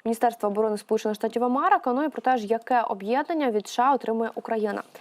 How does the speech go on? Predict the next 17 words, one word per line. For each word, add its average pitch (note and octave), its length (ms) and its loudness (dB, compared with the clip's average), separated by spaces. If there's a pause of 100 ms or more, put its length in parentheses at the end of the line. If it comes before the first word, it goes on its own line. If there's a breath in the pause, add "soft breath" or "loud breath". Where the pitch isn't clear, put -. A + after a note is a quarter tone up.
(300 loud breath)
У C#4+ 80 2
Міноборони D4 480 4
США A#3+ 260 6
повідомили, A#3+ 460 2
що A3+ 160 0
Україна A#3 420 0
планує A3+ 280 2
придбати A3+ 500 2
обладнання A#3 600 2
та G#3+ 100 -2
послуги A3 440 0
для G#3 100 0
Patriot A#3+ 540 0
на G#3 60 -6
суму A#3+ 280 -2
близько A3 440 0 (400 loud breath)
ста C4 400 6